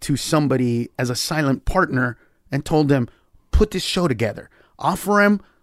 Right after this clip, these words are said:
whatever their quotes are, whatever they need to do, whatever, do it.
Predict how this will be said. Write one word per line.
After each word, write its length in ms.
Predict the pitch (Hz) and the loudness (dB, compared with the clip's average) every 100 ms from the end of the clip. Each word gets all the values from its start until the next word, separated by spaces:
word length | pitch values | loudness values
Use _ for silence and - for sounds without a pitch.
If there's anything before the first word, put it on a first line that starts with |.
| - | -2
whatever 340 | 123 156 175 | 2 4 4
their 160 | 175 170 | 4 2
quotes 400 | - 160 180 - | 4 4 4 0
are, 240 | 226 262 - _ _ _ _ _ - - | 0 -2 -6 _ _ _ _ _ -20 -2
whatever 380 | 123 170 214 | 4 4 6
they 140 | 214 214 | 6 6
need 180 | 220 170 | 4 4
to 60 | |
do, 240 | 160 185 233 | 2 4 4
whatever, 560 | 143 110 185 247 277 - | 2 2 4 4 2 4
do 180 | 131 233 | 6 6
it. 200 | 277 | 6